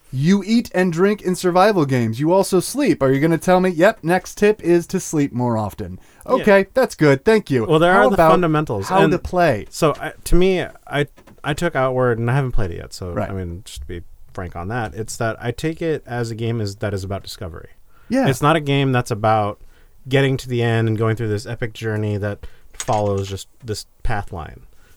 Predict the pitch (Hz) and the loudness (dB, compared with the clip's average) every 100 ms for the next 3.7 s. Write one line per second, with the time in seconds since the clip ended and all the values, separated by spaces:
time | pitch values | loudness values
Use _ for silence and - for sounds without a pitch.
0 | - 123 123 123 120 120 113 104 104 101 | -6 -2 2 4 2 0 -2 -4 -2 -2
1 | 98 95 - - - - - - - _ | -2 -6 -10 -14 -16 -20 -20 -20 -20 _
2 | - 131 131 127 120 127 127 139 135 - | -20 -16 -14 -8 2 2 2 0 0 -2
3 | 110 104 110 87 82 80 | -4 -2 -2 -4 -8 -12